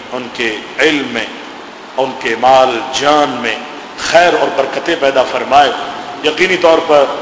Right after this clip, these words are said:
بہت، آ، دین کے حوالے سے کوئی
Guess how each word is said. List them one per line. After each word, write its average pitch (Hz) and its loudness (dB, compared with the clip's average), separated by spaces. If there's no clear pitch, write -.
بہت، 202 2
آ، 147 2
دین 214 0
کے 170 4
حوالے 143 6
سے 147 0
کوئی 156 -2